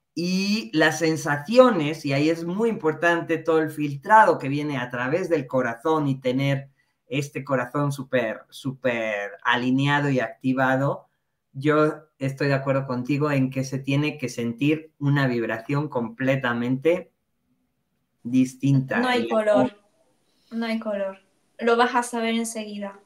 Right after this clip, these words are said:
Speaker 1: Claro, definitivo.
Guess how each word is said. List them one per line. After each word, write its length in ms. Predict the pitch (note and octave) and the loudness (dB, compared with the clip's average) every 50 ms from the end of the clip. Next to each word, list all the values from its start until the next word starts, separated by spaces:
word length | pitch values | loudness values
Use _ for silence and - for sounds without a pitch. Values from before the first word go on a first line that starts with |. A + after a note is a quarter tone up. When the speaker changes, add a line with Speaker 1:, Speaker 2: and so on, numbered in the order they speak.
| _ _ _ _ _ _ _ _ _ | _ _ _ _ _ _ _ _ _
Speaker 1:
Claro, 440 | - B2+ B2 A#2+ A2+ A2 G#2+ A2 - _ _ _ _ _ _ _ _ _ _ _ _ _ _ _ _ _ _ _ _ | -4 -2 0 0 0 0 -4 -8 -14 _ _ _ _ _ _ _ _ _ _ _ _ _ _ _ _ _ _ _ _
definitivo. 1000 | - B2+ B2 A#2+ B2 - A#2+ A#2 A#2 A2+ A2+ - - A#2 A2+ G#2+ G#2+ G#2+ - _ | -2 0 0 0 0 -2 -2 -2 -2 -4 -6 -4 -2 -2 -2 -2 -4 -6 -8 _